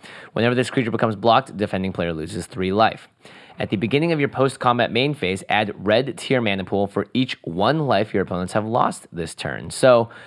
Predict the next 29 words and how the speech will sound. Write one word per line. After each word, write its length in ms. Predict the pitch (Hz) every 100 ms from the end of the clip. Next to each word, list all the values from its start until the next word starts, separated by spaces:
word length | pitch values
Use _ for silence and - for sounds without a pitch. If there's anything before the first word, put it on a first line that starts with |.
| - _ -
this 300 | 139 175 -
is 160 | 147
a 80 | 160
way 260 | 139 107 107
to 80 | 101
potentially 400 | 98 107 - 101
generate 360 | 95 90 90 -
a 160 | 104
ton 500 | 90 - 101 104 123
of 200 | - 113
mana, 420 | 101 95 101 95 85
and 100 | 104
it 140 | 113 -
actually 360 | 135 - 185 175
makes 280 | 120 123 -
cards 380 | - 90 98
like 160 | 104 101
Fireball 800 | - 87 98 113 80 78 78 85
and 200 | 78 87 90
Incinerate 640 | 95 - 131 120 95 101 - - 98
good. 480 | 110 151 - 95 - _ _ _ _ _ _ _ _ _
Uh, 180 | 101 107
because 280 | 113 131 120
all 200 | - 131
of 80 | 135
a 60 |
sudden 420 | 127 147 151 131 117
you 140 | 120
played, 580 | - - 113 113 110